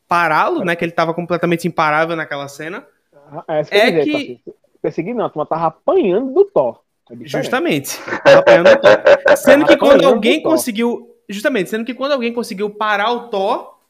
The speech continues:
Speaker 1: aí os caras vai caçar o cara, tá ligado? Tipo,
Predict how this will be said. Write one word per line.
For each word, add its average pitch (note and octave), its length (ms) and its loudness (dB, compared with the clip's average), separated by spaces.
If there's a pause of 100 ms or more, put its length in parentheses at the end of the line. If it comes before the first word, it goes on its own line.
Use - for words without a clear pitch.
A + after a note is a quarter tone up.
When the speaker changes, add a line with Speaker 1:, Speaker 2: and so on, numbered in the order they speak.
(520)
Speaker 1:
aí G#3+ 160 2
os B3 120 -2
caras C4 200 0
vai A#3+ 120 0
caçar F#3+ 360 -4
o D#3+ 60 -4
cara, G3+ 260 -2
tá E3 80 -6
ligado? D#3 220 -2
Tipo, D#3+ 320 -10